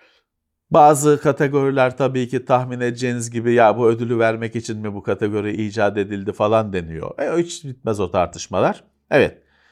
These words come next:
Ama bu Game Awards tek oyun ödülleri tek bu değil ama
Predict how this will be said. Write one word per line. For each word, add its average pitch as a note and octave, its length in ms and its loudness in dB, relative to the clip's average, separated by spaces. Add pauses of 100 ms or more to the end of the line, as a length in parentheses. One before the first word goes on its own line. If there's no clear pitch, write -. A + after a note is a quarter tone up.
(400)
Ama C#4 260 4
bu B3 120 0
Game B3 340 4
Awards B3 420 -2
tek B3 340 0
oyun C#4+ 280 4
ödülleri G#3+ 560 0
tek A3 300 0
bu G3+ 280 0
değil G#3 280 2
ama F3+ 360 -4